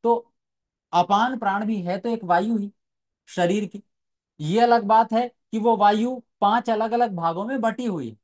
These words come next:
पर उन पांचों में एक अपान प्राण भी है, वायु ही है, कुछ और नहीं है। हम सोचे कि कुछ और है, प्राण शायद कोई शक्ति है, कोई और तत्व है,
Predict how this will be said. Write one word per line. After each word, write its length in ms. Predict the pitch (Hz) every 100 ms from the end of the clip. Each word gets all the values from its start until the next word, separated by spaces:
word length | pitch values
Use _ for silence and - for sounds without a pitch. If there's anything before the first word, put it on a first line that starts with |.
| _
पर 100 | -
उन 160 | 262 269
पांचों 420 | 202 196 208 262
में 100 | 269
एक 380 | 262 247 294 -
अपान 420 | - - 208 247
प्राण 340 | - 220 240
भी 220 | 220 247 233
है, 180 | 202 - _ _ _ _ _ -
वायु 400 | 147 190 233 277
ही 160 | 262
है, 220 | 269 185 - -
कुछ 160 | 208
और 220 | 180 208 233
नहीं 260 | 247 262
है। 180 | 240 139 _ _ _ -
हम 140 | 165 180
सोचे 360 | 214 214 240
कि 120 | 208
कुछ 340 | 233 - 240 202
और 380 | - 214 214 214
है, 240 | 208 220 - _ _ -
प्राण 260 | 175 185 208
शायद 360 | 202 196 196
कोई 300 | 220 220 165 - _ _
शक्ति 600 | - 180 175 - 240 208
है, 320 | 185 190 190 _ _
कोई 220 | 202 208 208 -
और 280 | 175 208
तत्व 420 | 214 214 202 - 202
है, 320 | 185 196